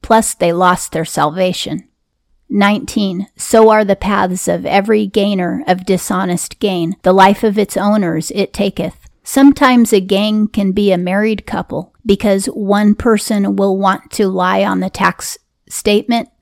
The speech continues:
and the other person will go along with it, or one person will want to extort from the family business and their spouse will go along with it. So you could be a gang member with your spouse.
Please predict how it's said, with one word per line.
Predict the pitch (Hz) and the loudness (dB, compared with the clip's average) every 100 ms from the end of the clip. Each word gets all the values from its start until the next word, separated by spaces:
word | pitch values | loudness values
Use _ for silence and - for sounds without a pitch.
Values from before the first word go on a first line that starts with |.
| - | -4
and | 202 | 0
the | 196 196 | 2 2
other | 208 208 202 | 0 -2 -2
person | - 202 - 202 196 | -2 -2 -2 -2 -2
will | 208 | -2
go | 202 202 190 | 0 0 0
along | 185 190 196 202 | 0 0 0 -2
with | 196 190 | -2 -4
it, | 196 - | -6 -6
or | - 214 214 | -2 0 2
one | 208 214 214 | 2 4 2
person | - 233 - 214 196 | 2 0 2 0 0
will | 190 196 | 0 0
want | 196 202 | 0 -2
to | - 202 | -2 -2
extort | 190 - - 202 202 - | -2 -6 -4 -2 -2 -4
from | - 196 196 | -4 -2 0
the | |
family | 185 208 190 202 202 190 | -2 -2 0 0 0 -2
business | 190 196 - 226 226 - - | -2 -2 -2 -2 -4 -8 -8
and | 208 202 | -2 2
their | 202 202 | 4 2
spouse | - - 196 185 196 - | 0 -4 0 0 0 -4
will | 208 190 | -4 -2
go | 208 190 | -2 0
along | 185 180 185 185 | 0 -2 -2 -2
with | 185 175 | -2 -4
it. | 185 - _ - | -6 -10 _ -6
So | - 220 | 2 4
you | 202 202 240 | 4 6 4
could | 247 277 202 | 4 0 2
be | 208 202 | 2 2
a | 175 | 2
gang | 185 202 202 190 | 0 0 0 0
member | 196 202 190 175 | 0 0 0 0
with | 170 208 196 | 0 -2 -2
your | 156 160 | -4 -6
spouse. | - - 185 - - - | -8 -2 -2 -2 -8 -16